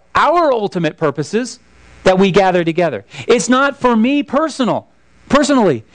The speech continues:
It's not for my personal benefit. It's for God's glory. You know, I, I, before I get off on a tangent, because it'd be really easy to do, to talk about how we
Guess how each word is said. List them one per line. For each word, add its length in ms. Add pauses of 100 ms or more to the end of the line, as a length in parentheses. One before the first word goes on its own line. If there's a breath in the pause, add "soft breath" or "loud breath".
(120)
It's 180
not 240
for 140
my 180
personal 480
benefit. 640 (800)
It's 140
for 180
God's 340
glory. 520 (1800)
You 60
know, 80
I, 260 (140)
I, 260 (480)
before 340
I 100
get 180
off 220
on 100
a 60
tangent, 520 (280)
because 240
it'd 120
be 200
really 260
easy 340
to 120
do, 420 (760 loud breath)
to 120
talk 260
about 360
how 400 (320 soft breath)
we 220